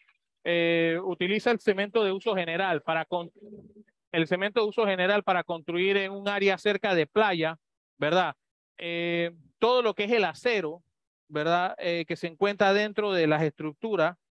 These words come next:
em, se van a correr más, más rápido que, eh, el cemento tipo dos. Vamos a ponerle un porcentaje, quizá en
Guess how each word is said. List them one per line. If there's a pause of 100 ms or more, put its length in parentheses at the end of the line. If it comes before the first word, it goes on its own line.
(560)
em,
se
van
a
correr
más,
más
rápido (540)
que, (400)
eh,
el
cemento
tipo
dos.
Vamos
a
ponerle
un
porcentaje,
quizá
en